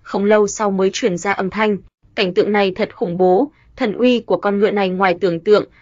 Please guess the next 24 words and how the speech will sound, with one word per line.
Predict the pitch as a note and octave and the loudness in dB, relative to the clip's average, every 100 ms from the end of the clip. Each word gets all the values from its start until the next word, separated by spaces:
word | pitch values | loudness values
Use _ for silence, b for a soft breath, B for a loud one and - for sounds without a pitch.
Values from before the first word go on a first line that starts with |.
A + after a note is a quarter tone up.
| b | b
phóng | - G3+ | -2 -2
đi | G#3+ A3 | 0 0
đạp | F#3 - | -2 -2
sụp | A3 G3 | -6 -6
trời | - F#3+ | -2 -2
nứt | F3+ G#3+ | -2 -2
đất, | C4 D#4 b b b | 0 -2 b b b
trên | - G3+ | 0 2
đời | G3 E3+ | 2 0
khó | - F3+ F#3 | 0 0 0
có | - | -2
ai | F3 - G3+ | -2 0 -2
trấn | G3+ F3 | -4 -4
áp | A#3 D4+ A#3+ | -2 -2 -2
được | F#3+ | -2
nó. | F3+ E3+ G#3+ C#4+ _ _ _ - | 0 0 -2 -4 _ _ _ -2
Ngay | G3+ | 0
cả | F#3 F3 | 2 0
Diệp | E3+ F3+ | 2 -2
Phàm | - G#3+ G3 F3+ | 0 0 0 0
cũng | G#3+ F#3 | 0 0
phải | E3+ F3+ | -2 -4
chấn | E3 F#3+ | -2 0
động, | G#3 A3+ | 4 2